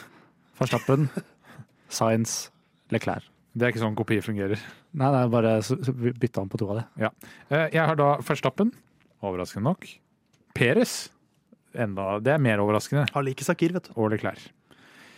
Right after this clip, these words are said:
Speaker 2: Eh, skal vi gå videre til ukens sjuking? Eh, start med deg, Theis.
Speaker 3: Nå begynner den vanskelige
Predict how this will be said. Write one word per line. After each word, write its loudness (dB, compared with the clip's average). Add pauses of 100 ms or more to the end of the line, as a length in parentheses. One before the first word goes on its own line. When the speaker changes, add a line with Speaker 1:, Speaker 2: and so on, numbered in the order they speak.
(680)
Speaker 2:
Eh, 4
skal -2
vi 6
gå 4
videre 4
til 2
ukens -6
sjuking? -2
Eh, 2
start -2
med -2
deg, 2
Theis. 0
Speaker 3:
Nå 4
begynner 2
den 2
vanskelige 2